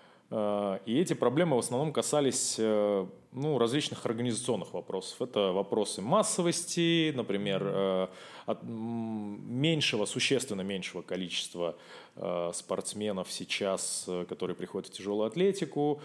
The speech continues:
проблемы зрелищности этого вида спорта, проблемы того, что посещаемость соревнований, мягко говоря, никакая, какие-то бюрократические вопросы. А, мы это обсуждали с нашими предыдущими, э, собеседниками, но, кроме всего прочего, явно существуют вопросы, связанные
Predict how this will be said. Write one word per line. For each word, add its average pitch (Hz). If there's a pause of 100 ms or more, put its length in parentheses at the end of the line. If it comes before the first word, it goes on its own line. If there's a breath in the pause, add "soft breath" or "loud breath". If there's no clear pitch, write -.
(240 loud breath)
проблемы 127
зрелищности 123
этого 110
вида 110
спорта, 104
проблемы 104
того, 101
что -
посещаемость 104
соревнований, 160 (340 loud breath)
мягко 131
говоря, 120
никакая, 113 (260 loud breath)
какие-то 107
бюрократические 110
вопросы. 90 (440 loud breath)
А, 95
мы 131
это 165
обсуждали 117
с -
нашими 104
предыдущими, 101
э, 90
собеседниками, 147
но, 135
кроме 151
всего 131
прочего, 175
явно 127
существуют -
вопросы, 101
связанные 104